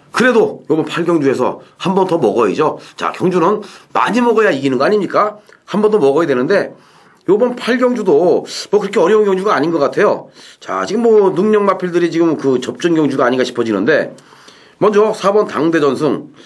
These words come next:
능력상 한 수 위에 있죠. 기타 다른 마필들, 출전하고 있는 마필들보다 한 수 위의 능력이라면은 당대전승은 뭐 우승이 유력시 된다. 더구나 사 번 게이트에 올라섰고 또 직전 경주 원더데이, 아, 원더데이,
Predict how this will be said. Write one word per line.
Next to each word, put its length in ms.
능력상 460
한 180
수 160
위에 280
있죠. 420
기타 280
다른 240
마필들, 380
출전하고 420
있는 140
마필들보다 580
한 240
수 140
위의 260
능력이라면은 720
당대전승은 760
뭐 140
우승이 380
유력시 260
된다. 400
더구나 260
사 240
번 160
게이트에 320
올라섰고 760
또 100
직전 300
경주 400
원더데이, 680
아, 200
원더데이, 560